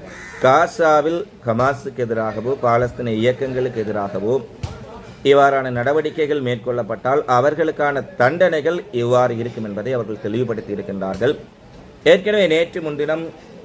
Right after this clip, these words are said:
ஈரான், பாகிஸ்தான், ஆப்கானிஸ்தான் எல்லையில் இருக்கக்கூடிய பலுசிஸ்தான் பகுதியில் தீவிரவாத கும்பலை சேர்ந்த ஆறு பேர் கொல்லப்பட்டிருந்தார்கள். பின்னர் இவர்கள் அனைவரும் மொசாட் உளவு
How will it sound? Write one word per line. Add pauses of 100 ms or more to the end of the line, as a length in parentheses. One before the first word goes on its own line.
(120)
ஈரான், (240)
பாகிஸ்தான்,
ஆப்கானிஸ்தான்
எல்லையில்
இருக்கக்கூடிய (160)
பலுசிஸ்தான்
பகுதியில் (1500)
தீவிரவாத (100)
கும்பலை (120)
சேர்ந்த (160)
ஆறு
பேர்
கொல்லப்பட்டிருந்தார்கள். (400)
பின்னர் (200)
இவர்கள்
அனைவரும் (240)
மொசாட் (160)
உளவு